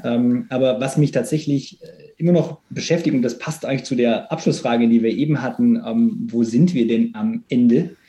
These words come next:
äh, mit der, mit der künstlichen Intelligenz? Und deswegen habe ich auch so ein Problem damit zu sagen, wo ist das Controlling in zehn Jahren? <laughs> Als direkte Antwort. Ähm,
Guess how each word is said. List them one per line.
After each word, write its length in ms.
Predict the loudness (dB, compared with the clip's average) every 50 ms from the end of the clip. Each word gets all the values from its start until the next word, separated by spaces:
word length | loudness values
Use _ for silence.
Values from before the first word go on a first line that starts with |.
| _ -20 -20 -20 _ _ _ -4
äh, 240 | -2 0 2 4
mit 240 | 6 6 4 4 2
der, 240 | 2 2 2 2 2
mit 160 | 2 2 2
der 140 | 2 0 0
künstlichen 420 | 0 -2 -2 0 -2 -4 -2 -2
Intelligenz? 640 | -4 -4 -4 -2 -2 -2 -2 0 0 0 -2 -2 0
Und 80 | 0 0
deswegen 300 | 0 2 2 2 2 2
habe 100 | 2 0
ich 80 | 0
auch 100 | 0 0
so 120 | 0 0 0
ein 40 | 0
Problem 300 | 0 0 0 0 2 4
damit 240 | 4 4 2 2
zu 100 | 0 -4
sagen, 460 | -2 0 2 2 2 2 2 -2 -4 -2
wo 100 | -2 -2
ist 120 | 0 -2
das 100 | -2 -2
Controlling 400 | -2 -4 -2 0 2 2 2 2
in 160 | 2 2 0
zehn 220 | -2 0 0 2 2
Jahren? 280 | 2 2 2 0 0 0 -2 -4
<laughs> 160 | -6 -4 -4 -4
Als 220 | -6 -6 -6 -6
direkte 380 | -4 -2 -2 -2 -2 -4 -6 -6
Antwort. 480 | -6 -6 -6 -4 -4 -6 -6 -6 -10 -20 -20 -20 -20 -20 -20 -20 -16 -10 -4
Ähm, 580 | -2 0 0 2 2 4 4 2 2 0 -6